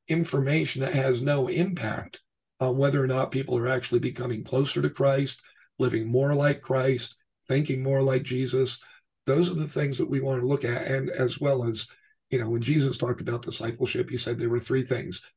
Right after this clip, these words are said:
obey my principles, John eight, uh, you know, love each other, John thirteen, and produce spiritual fruit, John fifteen. Uh,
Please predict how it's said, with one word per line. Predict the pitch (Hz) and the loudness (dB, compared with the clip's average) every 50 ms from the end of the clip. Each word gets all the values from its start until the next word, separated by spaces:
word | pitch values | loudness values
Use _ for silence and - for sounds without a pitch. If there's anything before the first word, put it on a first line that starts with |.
| _ _ _ _ _ _ | _ _ _ _ _ _
obey | - 110 110 127 135 143 | -2 0 2 2 2 4
my | 147 143 139 135 | 4 2 2 0
principles, | 131 - 139 135 131 - - - 127 139 143 131 120 117 | 2 0 0 0 0 0 0 0 2 0 0 -2 -4 -6
John | - 107 101 104 113 113 - | -6 -6 -4 -4 -6 -6 -2
eight, | 127 127 135 139 - - - - - - _ _ _ _ | 2 2 2 2 0 -6 -16 -20 -20 -20 _ _ _ _
uh, | - 123 113 107 - - - | -8 -6 -6 -6 -6 -8 -2
you | - 135 | -2 -2
know, | 120 - 104 | -2 0 -4
love | 101 90 110 120 127 143 143 | -4 -2 0 0 2 2 2
each | 151 139 - - | 2 2 2 2
other, | 139 139 135 139 143 131 | 4 4 4 4 2 0
John | 113 120 110 113 117 113 | 0 -2 -4 -4 -6 -4
thirteen, | - - 123 117 - - 131 127 135 143 143 - - _ _ _ _ _ _ - | 2 2 2 2 2 0 0 0 0 0 -2 -6 -10 _ _ _ _ _ _ -4
and | 131 127 127 127 123 120 117 | -2 0 0 0 -2 -4 0
produce | - 123 117 127 139 139 - | 0 0 2 4 2 2 2
spiritual | - - - 131 127 131 127 - 120 123 | -2 2 2 4 4 4 2 0 0 -2
fruit, | 117 - - 175 185 170 - - - - _ _ _ _ _ _ | -2 0 4 6 6 6 6 2 -6 -16 _ _ _ _ _ _
John | - 123 110 110 117 110 | -8 -6 -4 -4 -6 -4
fifteen. | - - 156 151 - - 127 110 - - - _ _ _ _ _ _ _ _ _ _ | 0 0 0 0 0 -2 -2 -2 -2 -8 -14 _ _ _ _ _ _ _ _ _ _
Uh, | - - - | -8 -6 -6